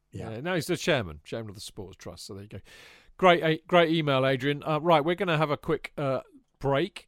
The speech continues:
Speaker 2: and then we're gonna come back for part two, where we have another load of emails for you. Don't go away. Away days are great, but there's nothing quite like playing at home. The same goes for McDonald's.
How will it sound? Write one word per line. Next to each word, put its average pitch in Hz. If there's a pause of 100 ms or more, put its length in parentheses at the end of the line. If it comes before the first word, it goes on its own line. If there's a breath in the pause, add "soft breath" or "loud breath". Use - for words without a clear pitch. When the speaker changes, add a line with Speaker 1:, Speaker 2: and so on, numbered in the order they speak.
Speaker 2:
and 127
then 120
we're 120
gonna 123
come 120
back 120
for -
part 127
two, 139
where 139
we 135
have 147
another 151 (100)
load 147
of 160
emails 170
for 190
you. 104
Don't 147
go 160
away. 160 (640)
Away 190
days 151
are 147
great, 117 (140)
but 123
there's 127
nothing 151
quite 127
like 127
playing 120
at 92
home. 92 (280)
The -
same 214
goes 127
for -
McDonald's. 170